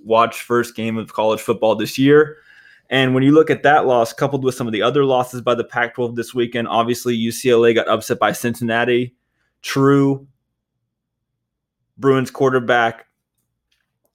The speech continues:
Wilton Speights got hurt, but still, all most people are gonna see is U C L A losing. And then the other big loss was B Y U upsetting Arizona. Khalil Tate,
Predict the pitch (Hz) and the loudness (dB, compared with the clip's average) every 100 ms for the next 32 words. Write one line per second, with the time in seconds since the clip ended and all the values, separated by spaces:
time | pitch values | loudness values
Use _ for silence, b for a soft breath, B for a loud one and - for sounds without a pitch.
0 | _ 127 123 120 127 123 - 113 113 - | _ -4 -4 -4 0 0 0 0 0 -2
1 | 123 135 135 - 117 - 123 123 123 - | 0 2 2 -2 -8 -4 0 2 2 0
2 | 117 - 123 120 131 120 120 117 110 - | -4 -4 -6 -6 -6 -4 -4 -4 -8 -8
3 | 123 123 120 98 110 110 113 - 117 107 | -6 -4 -6 -6 -6 -6 -10 -6 -4 -2
4 | 107 143 143 139 135 B B B _ 123 | 0 0 2 0 -2 B B B _ -4
5 | 127 135 135 117 127 123 120 120 - 117 | 2 4 4 4 2 4 2 2 -2 -8
6 | 107 101 _ 120 120 120 117 117 120 120 | -10 -18 _ -6 0 2 2 0 -2 -4
7 | 120 _ - 113 131 117 104 101 98 110 | -8 _ -6 -2 0 0 -2 -4 -4 -2
8 | 123 135 127 120 123 123 120 113 - 113 | 0 0 0 -2 -4 0 0 0 -2 -2
9 | 113 - | -2 -6